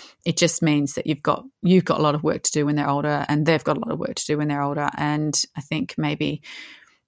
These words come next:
um, not keeping them all is, is probably a bit wiser than, than keeping them all. But yeah, there is that whole connection to their childhood,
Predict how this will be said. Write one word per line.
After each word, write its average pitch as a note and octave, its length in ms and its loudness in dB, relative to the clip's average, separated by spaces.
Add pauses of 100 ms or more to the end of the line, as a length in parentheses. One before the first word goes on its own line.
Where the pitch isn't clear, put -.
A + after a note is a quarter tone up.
(140)
um, D#3 520 -4
not F3 360 4
keeping D3+ 280 0
them C#3+ 140 -2
all B2 160 -2
is, - 340 -6
is D#3+ 140 -4
probably D#3 480 0
a D3+ 40 0
bit - 160 -4
wiser - 420 -2
than, D3 340 -2
than D#3 120 2
keeping F#3 300 2
them D#3+ 100 0
all. D3+ 100 2
But E3 180 0
yeah, F#3 160 2
there F#3 160 2
is G3+ 160 0
that E3 260 0
whole E3 480 2
connection F3 420 0
to F3 100 -4
their D#3+ 120 -2
childhood, D3+ 540 0